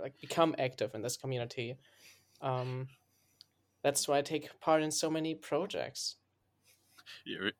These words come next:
Speaker 2: this entire time, it's just been an elaborate plot to get on Zooey and Thou.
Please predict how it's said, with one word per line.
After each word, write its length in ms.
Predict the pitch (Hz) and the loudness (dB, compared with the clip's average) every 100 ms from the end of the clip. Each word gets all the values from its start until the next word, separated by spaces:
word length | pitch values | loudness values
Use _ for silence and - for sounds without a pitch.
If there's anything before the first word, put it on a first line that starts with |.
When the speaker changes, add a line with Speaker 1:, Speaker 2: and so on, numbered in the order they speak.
| - | 0
Speaker 2:
this 200 | 104 95 | 0 0
entire 340 | 98 104 95 | 0 4 4
time, 340 | 92 - 92 92 | 4 2 2 2
it's 80 | - | -2
just 200 | 98 - | -4 -2
been 120 | 98 90 | -2 0
an 160 | 90 | 0
elaborate 460 | 87 92 95 101 - | 2 2 0 0 -4
plot 320 | - 92 78 | -2 0 0
to 80 | - | -4
get 140 | 90 90 | -6 -2
on 160 | 90 85 | -2 -2
Zooey 400 | 87 87 90 85 | -4 -4 -2 -4
and 240 | 87 87 | -4 -4
Thou. 260 | 82 82 | -4 -4